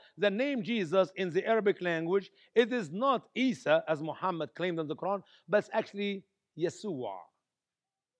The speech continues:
which coming from the Hebrew word Yeshua, which, by the way,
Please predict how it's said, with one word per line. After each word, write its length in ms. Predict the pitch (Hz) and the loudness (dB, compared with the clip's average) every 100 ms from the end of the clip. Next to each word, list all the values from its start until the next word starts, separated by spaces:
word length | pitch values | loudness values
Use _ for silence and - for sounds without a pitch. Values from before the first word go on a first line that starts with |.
| _ _ _ _ | _ _ _ _
which 180 | 170 - | -8 -2
coming 220 | 214 202 | -2 -2
from 180 | - 180 | -4 -4
the 80 | 160 | -2
Hebrew 260 | 208 180 | 0 2
word 400 | 165 165 156 175 - _ _ | 2 2 2 -2 -6 _ _
Yeshua, 760 | 147 165 - 214 175 120 101 90 _ _ _ _ _ _ _ _ _ | -6 -6 -6 -8 -6 -6 -8 -10 _ _ _ _ _ _ _ _ _
which, 220 | - 131 - | -8 -4 2
by 160 | 262 | 4
the 160 | 202 165 | 4 2
way, 260 | 160 151 | 2 0